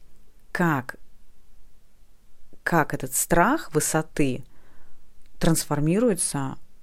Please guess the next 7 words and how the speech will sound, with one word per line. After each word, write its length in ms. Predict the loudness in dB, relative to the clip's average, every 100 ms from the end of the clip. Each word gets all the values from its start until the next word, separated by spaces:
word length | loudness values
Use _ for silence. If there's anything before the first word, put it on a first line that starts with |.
| -10 -6 -2
и 80 | 4
во 120 | 4
что. 540 | 4 4 6 6 4 -2 -12 -12 -10 -10 -12 -14 -16 -18 -14 -14 -14 -14 -14 -14 -6
И 80 | 2
тут 160 | 8 8
я 100 | 10
поняла, 580 | 8 6 4 4 2